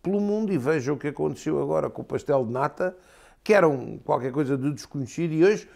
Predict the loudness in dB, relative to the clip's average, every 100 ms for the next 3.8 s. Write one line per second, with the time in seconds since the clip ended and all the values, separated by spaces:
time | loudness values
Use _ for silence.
0 | -12 0 4 6 6 2 4 6 8 4
1 | 2 4 4 4 -2 -2 -4 -6 -12 -18
2 | -2 0 2 0 2 2 2 0 2 0
3 | 0 -4 -4 -4 -4 -4 -4 -8